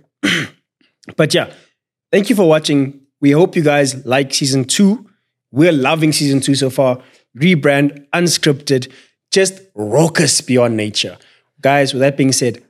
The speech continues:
like, subscribe, comment. Keep sending your submissions, letting us know exactly what you guys would like us to talk about, what you want the answers to, and even, are you the asshole, like this gentleman tried to find out.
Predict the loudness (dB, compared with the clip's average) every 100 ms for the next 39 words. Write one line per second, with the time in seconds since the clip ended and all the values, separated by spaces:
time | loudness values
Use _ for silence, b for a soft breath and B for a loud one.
0 | _ -2 -2 -2 -6 -20 _ _ _ -6
1 | -4 -4 -4 0 2 2 -2 -10 _ _
2 | _ _ _ _ 0 2 4 2 -2 -10
3 | -18 b b _ _ _ 0 2 2 2
4 | 2 4 4 4 2 2 2 2 0 -2
5 | -2 0 2 2 2 0 0 0 0 0
6 | 0 0 0 0 0 0 -2 -2 -2 -6
7 | -2 0 2 0 0 -2 -6 -20 b b
8 | b _ -2 0 0 2 2 0 -2 -2
9 | -2 -2 -2 -4 -4 b b _ 0 0
10 | 2 2 2 -2 -2 0 2 2 4 2
11 | 0 -4 0 -2 -2 -8 _ -4 -2 0
12 | -2 0 0 2 0 0 0 0 -2 -2
13 | -2 -6 -6